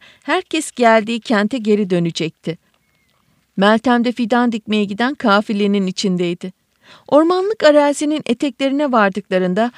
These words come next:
hafif kramplar, kasıklarına saplanan ani sancı, onu öteden beri ara sıra yoklayan ve o sıralar nedeni henüz anlaşılmayan kanamalarından birinin gelmekte olduğunu haber vermişti.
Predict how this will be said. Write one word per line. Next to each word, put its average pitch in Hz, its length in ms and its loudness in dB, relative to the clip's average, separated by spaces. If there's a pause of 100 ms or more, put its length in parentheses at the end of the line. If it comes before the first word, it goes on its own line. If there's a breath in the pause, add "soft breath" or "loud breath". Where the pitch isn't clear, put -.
(160 loud breath)
hafif 226 380 -4
kramplar, 196 560 0 (240 soft breath)
kasıklarına 233 560 0
saplanan 208 560 0 (100)
ani 190 360 0
sancı, 170 540 -4 (300 loud breath)
onu 302 280 0
öteden 302 480 0
beri 240 220 0
ara 254 240 0
sıra 247 240 -2
yoklayan 190 560 0 (340 soft breath)
ve 202 280 2 (140)
o 381 100 0
sıralar 254 540 0
nedeni 233 500 2
henüz 311 240 -6 (100)
anlaşılmayan 208 680 0
kanamalarından 180 880 0
birinin 220 380 -2 (320 soft breath)
gelmekte 226 560 0
olduğunu 214 440 -2
haber 190 360 0
vermişti. 165 640 -6